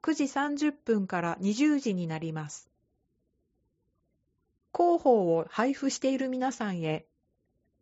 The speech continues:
令和八年一月号の自治会長などへの配布は次の日程で行います。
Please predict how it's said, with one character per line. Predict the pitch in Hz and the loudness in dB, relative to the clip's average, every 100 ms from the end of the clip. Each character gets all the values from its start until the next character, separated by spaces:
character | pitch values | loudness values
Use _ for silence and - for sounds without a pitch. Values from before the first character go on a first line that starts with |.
| _ _ 226 | _ _ -2
令 | 320 339 | 2 4
和 | 285 | 2
八 | 226 220 262 | 0 -2 -2
年 | 226 175 - | -2 -2 -6
一 | - 285 | -2 0
月 | 294 294 | 0 2
号 | 254 233 180 | 6 6 4
の | 156 160 _ - | -4 -6 _ -10
自 | 196 | -8
治 | 214 294 | -4 -4
会 | 302 302 | 0 0
長 | 285 240 214 | 2 2 2
な | 208 202 | 0 0
ど | 185 | -2
へ | 160 | -2
の | 151 | -4
配 | 180 180 | -4 -4
布 | 175 170 | -2 -2
は | 165 - _ _ - | -2 -6 _ _ -4
次 | 233 285 311 | -2 0 0
の | 220 | 0
日 | 170 180 - | -2 -6 0
程 | 226 220 | 2 2
で | 214 202 | 2 0
行 | 196 202 185 180 | 0 0 -2 -4
い | 175 | -4
ま | 165 | -6
す。 | - - | -10 -16